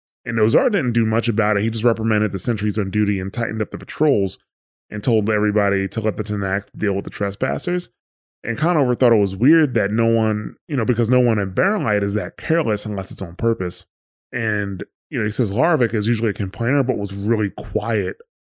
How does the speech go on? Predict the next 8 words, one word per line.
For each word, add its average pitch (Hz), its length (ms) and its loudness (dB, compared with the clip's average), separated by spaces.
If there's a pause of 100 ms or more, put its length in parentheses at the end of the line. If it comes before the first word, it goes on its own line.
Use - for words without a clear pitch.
(240)
about 107 320 -4
this 98 160 -4
incident. 104 520 -4 (640)
And 104 320 0
he 107 60 0
started - 300 0
acting 110 440 -4
different 117 460 -2